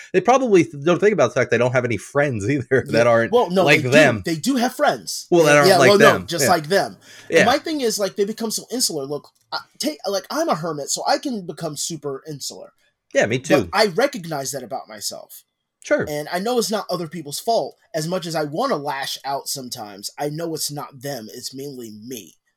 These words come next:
Speaker 1: Yeah, me too.
Speaker 2: And
Speaker 1: I, I understand that, that it's not, it's not, uh, you know, I'm the same way. I don't like being around large crowds of people. I don't like being around people I don't know.
Speaker 2: Yeah.
Speaker 1: And it's not them. It's not anything wrong with them. It's just my own insecurities and,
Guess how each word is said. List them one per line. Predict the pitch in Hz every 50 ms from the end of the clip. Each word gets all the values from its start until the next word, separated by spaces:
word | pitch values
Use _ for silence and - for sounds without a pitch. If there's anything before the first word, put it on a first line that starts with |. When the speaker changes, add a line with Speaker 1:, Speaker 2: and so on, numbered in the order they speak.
| _ _ _ _ _ - -
Speaker 1:
Yeah, | - - - - _ -
me | 165 156 165 175 147 143
too. | 131 107
Speaker 2:
And | 107 117 123 - -
Speaker 1:
I, | 131 127
I | 139
understand | 147 139 131 - - 135 123 120 110
that, | 113 107 -
that | - 110 101 95 - _ _
it's | 120 110 - - -
not, | 127 120 117 113 110 - _ _ _ _ _ _ _ _
it's | - - 87 98 78 98 113 104 - -
not, | 127 120 117 107 - _ -
uh, | 117 107 104 101 98 - -
you | 110
know, | 98 95 -
I'm | - 117 107 107
the | 104
same | - 147 131 117
way. | 110 107 87 80 -
I | 95 90
don't | - - 107 110 87
like | 107 104 98 98
being | 107 107 104
around | 101 98 98 98
large | 95 92 95 90 -
crowds | - - 90 82 -
of | -
people. | - 104 95 - 101 92
I | 87 92
don't | 101 98
like | 101 95 90
being | 101 98 92
around | 92 90 85
people | - 98 - - 87
I | 82
don't | - 82 87 78 82
know. | 85 95 104 101 98 98 98 98 95 - - - - -
Speaker 2:
Yeah. | 151 143 143 117
Speaker 1:
And | 110
it's | 107 104 - -
not | 127 135 135 - 107 92
them. | 98 120 151 131 90 90 92 95 107 _ -
It's | 110 110 - - -
not | 117 117 - -
anything | 117 123 113 - 117 110
wrong | 110 107
with | 101 95 95
them. | 113 117 120 95 87
It's | 82 -
just | - 98 - -
my | 90 92
own | 98 101 95
insecurities | 95 95 - - 92 - - 101 95 95 95 92 90 90 85 76
and, | 87 87 87 85 78